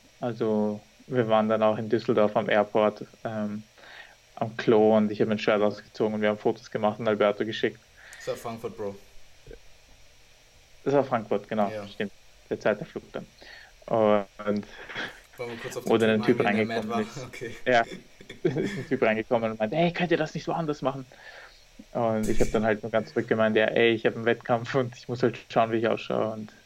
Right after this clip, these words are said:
Speaker 1: der hat sich dann eh nachher im Flieger ist er dann
Speaker 2: Das war
Speaker 1: hergekommen.
Speaker 2: voll
Speaker 1: Das ist
Speaker 2: empathisch,
Speaker 1: ganz cool.
Speaker 2: Alter, ehrlich. Also das war Props an den Typen.
Speaker 1: Ja, voll, voll.
Speaker 2: Ja.
Speaker 1: Ähm,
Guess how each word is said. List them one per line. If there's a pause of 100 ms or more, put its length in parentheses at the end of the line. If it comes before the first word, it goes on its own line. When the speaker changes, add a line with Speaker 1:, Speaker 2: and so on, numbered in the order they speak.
(120)
Speaker 1:
der
hat
sich
dann
eh
nachher
im
Flieger
ist
er
dann
Speaker 2:
Das
war
Speaker 1:
hergekommen.
Speaker 2:
voll
Speaker 1:
Das
ist
Speaker 2:
empathisch,
Speaker 1:
ganz
cool.
Speaker 2:
Alter,
ehrlich.
Also
das
war
Props
an
den
Typen. (640)
Speaker 1:
Ja,
voll,
voll. (300)
Speaker 2:
Ja.
Speaker 1:
Ähm,